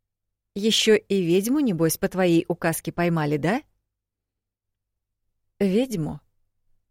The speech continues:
безразлично моргнул Кирино. «А, та девчонка. Она не ведьма, просто не повезло». «Ты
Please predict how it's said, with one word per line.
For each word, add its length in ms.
безразлично 720
моргнул 380
Кирино. 520
«А, 340
та 200
девчонка. 760
Она 240
не 180
ведьма, 560
просто 320
не 120
повезло». 580
«Ты 160